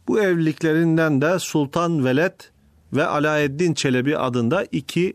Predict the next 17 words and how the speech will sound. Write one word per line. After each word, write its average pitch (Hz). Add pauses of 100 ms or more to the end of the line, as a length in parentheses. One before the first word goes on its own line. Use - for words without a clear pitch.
evlatları 135
dünyaya 120
geliyor 110 (260)
Mevlana 127
Hazretlerinin. 98 (600)
Daha 202
sonra 156
ileri 170
yaşta, 143 (280)
e, 117
hanımı 147
vefat 143
ediyor. 104
Gevher 127
Hatun 123 (360)
vefat 151
ediyor. 185